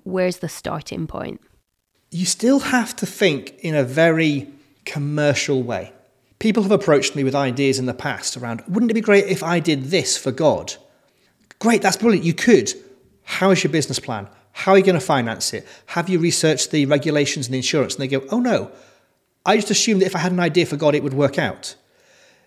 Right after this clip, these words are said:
Speaker 2: You could do that, but there's a very good chance you'll fall flat on your face. You still have to run a business. There are laws, there are regulations, there are taxes to pay.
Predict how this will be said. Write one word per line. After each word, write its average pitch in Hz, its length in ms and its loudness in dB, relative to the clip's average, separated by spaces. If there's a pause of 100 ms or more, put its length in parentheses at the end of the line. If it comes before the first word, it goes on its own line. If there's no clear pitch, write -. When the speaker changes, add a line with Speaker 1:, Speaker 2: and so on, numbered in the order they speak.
(400)
Speaker 2:
You 180 180 2
could 196 180 4
do 240 220 6
that, 160 240 4
but 170 80 0
there's 156 140 2
a 151 80 4
very 160 200 4
good 139 160 0
chance 139 320 0
you'll 131 120 -2
fall 135 300 2
flat - 280 -4
on 123 80 -6
your 117 140 -8
face. - 400 -10 (800)
You 170 180 -2
still 196 400 6
have 151 360 0
to 147 100 -2
run 135 180 0
a 120 60 -4
business. 110 420 -6
There 139 160 -4
are 135 80 0
laws, 127 560 2
there 131 140 -2
are 123 40 -2
regulations, 127 760 0
there 127 100 -6
are 127 60 -2
taxes 131 560 -6
to - 80 -10
pay. 104 340 -10